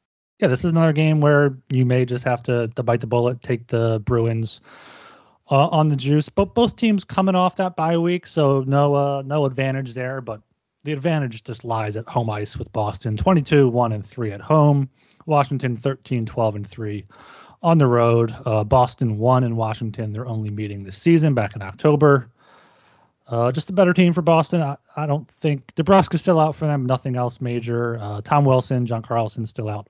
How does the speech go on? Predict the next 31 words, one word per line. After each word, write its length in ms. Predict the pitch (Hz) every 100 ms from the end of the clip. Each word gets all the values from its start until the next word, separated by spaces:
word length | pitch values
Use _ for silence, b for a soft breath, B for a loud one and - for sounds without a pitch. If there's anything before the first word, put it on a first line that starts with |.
| _
for, 440 | - 98 101 101 104
and 120 | 127
Connor 240 | 165 151 120
Brown, 260 | 131 123
of 80 | 117
course, 240 | 123 127
from 180 | - 113
relief 320 | 107 113 127
after 160 | - -
the 100 | 107
season 380 | - 143 139 139
for 120 | 135
the 60 | 120
Capitals. 560 | 131 127 131 123 - - b b b b b b b b -
Uh, 140 | 123
Caps 300 | 127 147 -
are 160 | - -
oh 140 | 214
and 100 | 226
seven 340 | - 160 185 107
their 120 | 110
last 220 | 120 120
seven 180 | 135 123
games 240 | 123 127
following 420 | 117 131 127 127 117
a 80 |
win. 240 | 110 175 104 -
Interesting 440 | 113 120 113 127 110
trend 340 | - 117 107
there, 500 | 123 147 156 160 147 -
but 180 | - 120